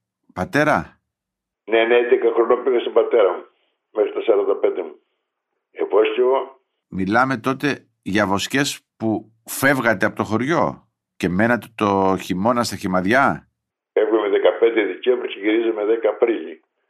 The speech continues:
Speaker 2: Τρεις μέρες στο δρόμο και τρεις να έρθουμε έξι και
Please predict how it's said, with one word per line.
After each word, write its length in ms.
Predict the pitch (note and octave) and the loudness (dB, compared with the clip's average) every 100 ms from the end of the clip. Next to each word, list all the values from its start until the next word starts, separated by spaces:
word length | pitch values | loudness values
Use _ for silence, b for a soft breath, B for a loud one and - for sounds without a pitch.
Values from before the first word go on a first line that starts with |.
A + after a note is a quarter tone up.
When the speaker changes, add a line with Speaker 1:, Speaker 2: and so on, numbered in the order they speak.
| _ _ | _ _
Speaker 2:
Τρεις 240 | - A2+ G#2+ | -4 -2 -2
μέρες 240 | G#2+ A2 G#2 | 2 2 2
στο 120 | G#2+ | 0
δρόμο 600 | F2+ G#2 A#2+ C3+ A2+ - _ _ _ _ _ _ _ _ | 2 4 2 0 -4 -12 _ _ _ _ _ _ _ _
και 100 | F2+ | -10
τρεις 240 | - G2+ | -6 -6
να 60 | G#2 | -2
έρθουμε 360 | F2+ A2+ G#2 F2+ | -2 -4 -2 0
έξι 420 | G#2+ - - C3+ | 0 -2 -10 -14
και 460 | - G2+ F2+ F2 | -12 -6 -4 -4